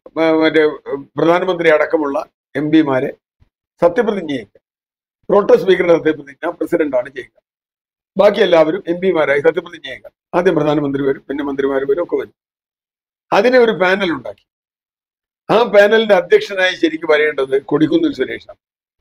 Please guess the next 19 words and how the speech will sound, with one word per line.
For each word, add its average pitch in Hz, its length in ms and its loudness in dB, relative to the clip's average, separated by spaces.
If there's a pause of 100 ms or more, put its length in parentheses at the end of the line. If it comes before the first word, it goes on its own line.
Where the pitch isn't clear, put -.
(540)
എല്ലാ 226 300 2
അർത്ഥത്തിലും. 139 440 -2 (760)
കാരണം 185 160 2
അദ്ദേഹമാണ് 175 440 2
അതിൽ 147 180 -2
ഏറ്റവും 147 220 -2
senior 139 380 -4
most. - 480 -20 (1120)
അത് 139 120 -2
കൊടുത്തില്ല. 131 380 -2 (800)
അത് 127 100 -6
കൊടുത്തില്ല 156 380 2
എന്ന് 165 180 2
മാത്രമല്ല, 135 580 -4 (760)
രണ്ട് 170 280 4
ഉപാംഗങ്ങളെ 160 880 0
ആയിട്ട് 139 260 -4
അവരെ 131 220 0
ചേർത്തു, 127 340 -4